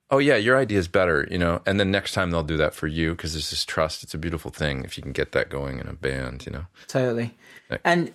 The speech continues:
Speaker 2: and, uh, what was, what was the process of, of your record? I wanna give it a plug 'cause I, I was listening to it today while I was prepping for this, and, and, uh, Pete Thorne two, you released it in twenty eighteen. It's such a cool record, man. It's an instrumental, you know,
Speaker 1: Oh,
Speaker 2: it's a
Speaker 1: thanks.
Speaker 2: guitar record. I love the tune Rosemary on there, man. It's very Jimmy Page-esque, and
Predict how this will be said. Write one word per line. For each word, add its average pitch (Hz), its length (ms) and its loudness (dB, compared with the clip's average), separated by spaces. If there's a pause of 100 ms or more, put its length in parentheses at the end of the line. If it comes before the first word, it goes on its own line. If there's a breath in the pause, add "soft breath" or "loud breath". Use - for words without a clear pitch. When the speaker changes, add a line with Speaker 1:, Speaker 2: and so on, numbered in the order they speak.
Speaker 2:
and, 170 220 6
uh, 165 180 8
what 175 220 6
was, 220 220 2
what 190 120 8
was 220 100 8
the 233 80 2
process 202 440 4
of, - 320 0 (120)
of 135 180 0
your 160 140 12
record? 143 240 8
I 131 40 8
wanna 165 180 8
give 170 140 6
it - 80 6
a 135 40 2
plug 143 260 4
'cause 123 120 -2
I, 123 100 10 (160)
I 120 40 4
was 131 120 6
listening 147 300 4
to 135 100 6
it 117 80 6
today 127 260 6
while 117 100 8
I - 40 8
was 113 100 2
prepping 131 360 2
for 110 120 2
this, 107 220 6
and, 117 220 4
and, 123 200 4
uh, 120 160 6 (600 loud breath)
Pete 170 240 4
Thorne 151 260 6
two, 131 380 6
you 120 160 6
released 139 320 8
it 98 80 8
in 123 180 6
twenty 127 280 4
eighteen. 117 400 4
It's 120 100 0
such 170 240 4
a 175 40 2
cool 151 180 8
record, 127 260 6
man. 104 140 4
It's 117 120 2
an 135 60 2
instrumental, 120 720 4 (220)
you 143 120 0
know, 120 60 6
Speaker 1:
Oh, 131 60 6
Speaker 2:
it's 143 80 2
a - 20 -2
Speaker 1:
thanks. 208 180 4
Speaker 2:
guitar 123 240 8
record. 110 380 4 (480 loud breath)
I 139 80 6
love 165 300 6
the 160 80 6
tune 139 380 6
Rosemary 123 420 6
on 98 100 4
there, 98 100 2
man. 98 140 2
It's 104 120 -2
very 127 180 8
Jimmy 120 280 6
Page-esque, 113 880 4
and 104 260 -2